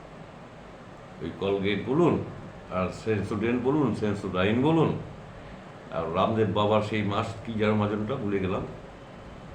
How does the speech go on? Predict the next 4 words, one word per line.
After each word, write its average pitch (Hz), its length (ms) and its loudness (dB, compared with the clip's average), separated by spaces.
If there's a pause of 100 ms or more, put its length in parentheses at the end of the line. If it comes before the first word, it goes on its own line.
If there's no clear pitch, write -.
(520)
কোনোটা 131 280 4 (340)
সব 165 160 6 (100)
সেল। 90 160 0 (1080)
যখন 101 160 0